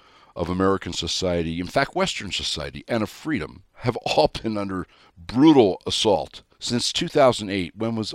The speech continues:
oh, that's right, that was Barack Obama's election. Hmm, must be a coincidence. Let's talk about white swans first. These are really big events that are good events over the last fifty, sixty years.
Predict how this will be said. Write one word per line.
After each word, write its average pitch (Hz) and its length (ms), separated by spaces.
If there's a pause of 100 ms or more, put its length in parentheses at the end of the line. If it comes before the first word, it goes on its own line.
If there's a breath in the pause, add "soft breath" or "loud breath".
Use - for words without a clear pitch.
oh, 165 320
that's - 260
right, 104 240
that 117 120
was 110 100
Barack 95 420
Obama's 80 400
election. 78 400
Hmm, 107 140 (380 loud breath)
must - 200
be 123 80
a - 40
coincidence. - 720 (280)
Let's - 220
talk 180 240
about 123 240
white 101 340
swans 80 480
first. - 280
These 208 180
are 170 60
really 113 500
big 98 340
events 87 720 (260)
that 135 120
are 135 80
good 165 260
events 85 680 (240)
over 101 120
the 92 100
last 92 280
fifty, - 300
sixty - 400
years. - 560